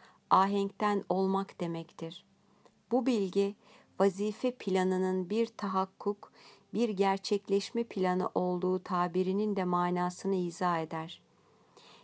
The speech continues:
İşte bu planın başlamasıyla beraber idrakler kainat hakikatlerine gittikçe daha büyük bir kudretle nüfuz etmenin yolunu tutarlar. Yani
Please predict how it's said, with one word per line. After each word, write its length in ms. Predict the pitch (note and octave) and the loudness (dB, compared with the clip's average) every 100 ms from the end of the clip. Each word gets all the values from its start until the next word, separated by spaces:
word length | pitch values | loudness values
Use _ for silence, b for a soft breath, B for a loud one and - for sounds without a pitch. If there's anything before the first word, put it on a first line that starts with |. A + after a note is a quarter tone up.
| B - | B -6
İşte 380 | G#3+ - B3+ | -6 -2 0
bu 140 | A3+ C4+ | 0 -4
planın 500 | - G#3+ G#3 G#3+ G3+ | -2 2 4 2 2
başlamasıyla 920 | F#3 G3 - G3 G3 - A3+ G3+ F3+ | 0 0 -4 -2 -2 -2 -2 -2 0
beraber 720 | F3 E3+ E3+ E3+ F3 G3+ - B B B B _ | -2 0 0 0 -2 -2 -8 B B B B _
idrakler 840 | G#3 F3+ F#3+ F#3+ - G3 G3+ A3 - B B B - | -2 0 0 -2 0 0 0 -2 -14 B B B -2
kainat 600 | G3 F#3+ G3 G#3 A#3 B3 | 2 4 4 2 0 -2
hakikatlerine 880 | G#3 - G3+ - F#3+ F#3 F#3 F#3+ G3 | -8 -2 -4 -2 -4 -2 -2 0 2
gittikçe 800 | F#3 F#3+ - - A#3+ - G#3+ F3+ | 0 -4 -6 -4 -4 -2 -4 -2
daha 320 | F#3+ G#3+ G#3 | 0 0 0
büyük 320 | F#3 G3 - | 0 -2 -2
bir 120 | G3+ F#3+ | -2 -2
kudretle 640 | - G3 F#3 G3+ - F3+ | -2 -4 0 -2 0 -2
nüfuz 400 | F#3 - G#3+ F#3+ | -2 -4 -6 -4
etmenin 580 | F3 - F3+ F3 F#3 G#3 b b b _ | -6 -4 -4 -2 -4 -6 b b b _
yolunu 360 | F#3 G3 G3+ G3+ | 0 2 2 0
tutarlar. 800 | - F#3 - E3+ E3 E3 F3 - b b b b b b _ | -4 -10 -6 -4 -4 -8 -10 -16 b b b b b b _
Yani 500 | F#3+ B3 C4 A#3+ G3+ | 0 2 2 2 0